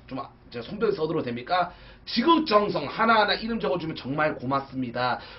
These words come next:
구독해주셔서 정말 감사드립니다. 예? 앞으로는 우리 형님을 위해서 방송하겠습니다. 그러면서 키스 마크까지 해주면서, 예? 제 빤스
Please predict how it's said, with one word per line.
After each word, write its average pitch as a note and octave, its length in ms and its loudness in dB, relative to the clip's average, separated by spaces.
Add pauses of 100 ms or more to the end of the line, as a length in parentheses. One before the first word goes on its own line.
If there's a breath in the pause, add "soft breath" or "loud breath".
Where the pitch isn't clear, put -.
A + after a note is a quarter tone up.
(160)
구독해주셔서 C#3+ 920 -4
정말 D3+ 400 -4
감사드립니다. B2+ 1120 -6 (300 loud breath)
예? G#3+ 260 -2 (220 loud breath)
앞으로는 F3 840 -4 (280 loud breath)
우리 E3 180 -6
형님을 B3+ 480 -2
위해서 D3+ 240 -4
방송하겠습니다. C3 920 -2
그러면서 C3 320 -2
키스 - 340 -6
마크까지 C3 560 0
해주면서, C#3 600 -4 (260 loud breath)
예? A3 220 0
제 - 180 -2
빤스 C3+ 500 0